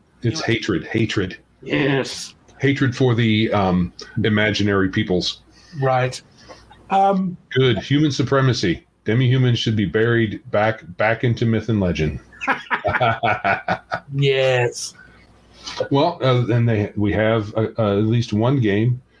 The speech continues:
Speaker 2: that is, uh, entirely humans. And that is, uh, um, what's the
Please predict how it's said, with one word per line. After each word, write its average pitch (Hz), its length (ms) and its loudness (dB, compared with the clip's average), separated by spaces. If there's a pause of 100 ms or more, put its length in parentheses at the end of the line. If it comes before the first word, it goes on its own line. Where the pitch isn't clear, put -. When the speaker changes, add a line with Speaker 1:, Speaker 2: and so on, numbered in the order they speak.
(400)
Speaker 2:
that 95 160 -2
is, 101 480 0
uh, 90 260 -2
entirely 113 540 0
humans. 123 500 -2 (1160)
And 98 180 2
that 104 220 0
is, 104 580 0
uh, 87 320 2 (600)
um, 78 380 -2 (1200)
what's 95 240 -4
the 90 400 0